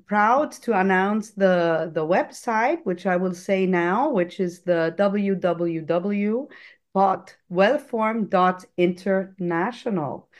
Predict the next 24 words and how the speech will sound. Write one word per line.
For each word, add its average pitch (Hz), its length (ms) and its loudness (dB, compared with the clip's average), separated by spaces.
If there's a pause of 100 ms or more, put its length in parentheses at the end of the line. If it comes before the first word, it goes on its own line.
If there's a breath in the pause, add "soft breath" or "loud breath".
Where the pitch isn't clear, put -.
(340 loud breath)
And 160 180 -6
everyone 190 540 -2
can 185 380 -2
have 165 260 -4
a 175 60 -2
quick 170 360 -6
look 302 240 -4
at 240 160 2
it. 220 260 0
And 180 200 -2
then 180 320 -2 (580 loud breath)
from 175 220 0
there 196 260 2
on, 180 260 0
you 170 140 -2
have 165 160 -2
all 170 160 0
the 175 80 -2
informations 165 760 -4
to - 160 -12
all 156 220 -2
the 165 200 -6
other 156 180 -6
platforms, 151 800 -6